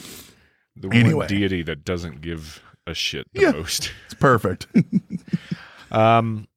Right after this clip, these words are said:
Speaker 1: anyways, uh, this fascination turned concerning when he began having recurring nightmares about being in a plane crash.
Speaker 2: Yuck.
Speaker 1: So he was only two years old, and he started screaming and thrashing about in his sleep,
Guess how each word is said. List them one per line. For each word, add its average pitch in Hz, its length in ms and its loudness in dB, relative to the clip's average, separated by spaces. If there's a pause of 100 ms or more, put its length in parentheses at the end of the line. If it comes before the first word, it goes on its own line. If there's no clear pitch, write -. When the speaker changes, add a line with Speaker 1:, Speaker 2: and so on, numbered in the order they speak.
(360)
Speaker 1:
anyways, 147 720 2
uh, 135 400 6
this 135 220 -4
fascination 131 560 0
turned 120 420 -2
concerning 107 800 2
when 92 140 2
he 107 80 2
began 101 300 2
having 104 280 0
recurring 90 480 0
nightmares 85 540 2
about 85 240 2
being 92 160 2
in 82 100 0
a 73 60 -4
plane 98 380 -2
crash. - 340 -12 (100)
Speaker 2:
Yuck. 104 320 0 (480)
Speaker 1:
So 95 320 2
he 107 140 0
was 117 160 2
only 127 180 0
two 156 240 -2
years 127 260 2
old, 104 260 2
and - 20 -2
he 92 60 2
started 101 280 -2
screaming 113 640 0
and 85 160 -4
thrashing 101 460 2
about 82 260 0
in 73 60 -10
his 76 80 -6
sleep, 90 500 -2